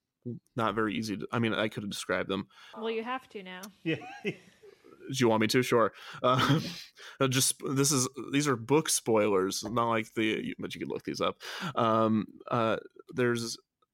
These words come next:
Speaker 1: this is basically what I do in the book, is I explain what the ride is, I explain when it, what it did, what it lasted, and then I explain how, when you're walking through the park, you can see, um, what is still there.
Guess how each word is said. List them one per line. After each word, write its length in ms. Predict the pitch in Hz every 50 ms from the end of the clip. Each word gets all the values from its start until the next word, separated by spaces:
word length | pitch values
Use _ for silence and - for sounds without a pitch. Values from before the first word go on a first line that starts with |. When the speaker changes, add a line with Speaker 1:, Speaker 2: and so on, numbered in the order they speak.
| _
Speaker 1:
this 80 | 135 131
is 60 | 139
basically 320 | 131 127 123 - - 123 110
what 180 | 107 113 104
I 100 | 104 107
do 180 | 104 107 104 104
in 40 | 98
the 60 | 85
book, 180 | 98 107 110
is 80 | 117 107
I 80 | 104 101
explain 480 | 98 - - - - - 120 117 117
what 100 | 113 110
the 80 | - 110
ride 300 | 107 107 107 107 110 110
is, 140 | 104 107 107
I 20 |
explain 420 | 98 - - - 117 110 110 107 107
when 120 | 110 110
it, 100 | 107 - -
what 160 | - - 117 110
it 120 | 90 -
did, 200 | - 101 98 98
what 200 | 101 107 110 78
it 40 | -
lasted, 300 | 104 104 107 - - 104
and 80 | 110
then 60 | 113 113
I 40 |
explain 300 | 113 110 - - 110 90
how, 340 | 87 - - 131 131 127 120
when 160 | 117 117 113
you're 120 | 101 101 110
walking 280 | 110 110 110 - 110 104
through 140 | - 151 156
the 80 | 147
park, 280 | 143 - 110 107 107 - 113
you 60 | 104
can 120 | - 98 101
see, 480 | - - - 120 113 107 101 98 - - - - - - - - - - -
um, 420 | 104 104 78 58 57 - - - _ _ _
what 340 | - 127 113 113 107 95 -
is 160 | 110 113 107 -
still 300 | - - - 113 80 -
there. 320 | 104 101 65 50 - -